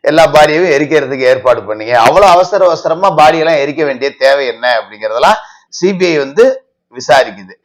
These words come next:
இந்த சரவணன் மூலமா தான் அமரர் ஊர்திகளுக்கெல்லாம் பணம் அப்படிங்கிறதும் கொடுக்கப்பட்டிருக்கு. இந்த சரவணன் கிட்ட விசாரிக்கும் போது என்ன சொன்னாருன்னா, "சார், நான் சர்வீஸ் செக்டார்ல இருக்கேன், எனக்கு போன் பண்ணி இது மாதிரி பாடி எல்லாத்தையுமே கொண்டு போய் வீட்டுல ஒப்படைக்கணும்னு சொன்னாங்க,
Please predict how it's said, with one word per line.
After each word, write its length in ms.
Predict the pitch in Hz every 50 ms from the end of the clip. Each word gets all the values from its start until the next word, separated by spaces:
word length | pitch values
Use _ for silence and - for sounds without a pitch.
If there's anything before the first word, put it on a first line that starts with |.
| _ _ _ _ - 120
இந்த 260 | 156 180 214 175 -
சரவணன் 480 | 165 165 175 202 220 220 214 196 180 175
மூலமா 280 | 170 165 151 151 147
தான் 220 | 160 196 196 165 156
அமரர் 320 | 165 190 196 208 202 185
ஊர்திகளுக்கெல்லாம் 640 | 175 165 160 156 156 147 139 131 113 151 175 185 156 -
பணம் 340 | - 151 156 180 208 208 196
அப்படிங்கிறதும் 540 | 175 151 143 156 147 143 143 151 165 160 123 -
கொடுக்கப்பட்டிருக்கு. 800 | 147 156 151 165 143 120 131 120 117 120 117 113 156 190 214 - - - - _ _ _
இந்த 240 | - 147 - - 165
சரவணன் 300 | 190 226 247 254 247 226
கிட்ட 180 | 208 170 196
விசாரிக்கும் 440 | 185 165 - 202 202 196 190 165 175
போது 160 | 180 202 196
என்ன 200 | 175 170 175 180 165 160
சொன்னாருன்னா, 320 | 156 156 151 147 160 196 196
"சார், 400 | 175 - 160 156 170 175 156 139
நான் 180 | 131 143 165
சர்வீஸ் 460 | - - 147 139 160 190 196 185 - 151
செக்டார்ல 420 | 120 - - 127 117 110 104 104
இருக்கேன், 300 | 104 107 107 104 113 101 - _ _ _ _ _ _ _
எனக்கு 380 | - 113 - - - 165 151 -
போன் 220 | - 196 247 247 220
பண்ணி 160 | 214 208 240
இது 120 | 233 208
மாதிரி 240 | 180 190 214 202 165
பாடி 320 | 151 165 170 190 202 196 180
எல்லாத்தையுமே 460 | 170 160 151 147 - 160 165 202 190
கொண்டு 260 | 175 170 165 165 156
போய் 140 | 175 185 170
வீட்டுல 240 | 165 175 170 175 165
ஒப்படைக்கணும்னு 580 | 143 131 110 104 156 156 143 131 135 147 156 - -
சொன்னாங்க, 300 | 143 131 131 127 135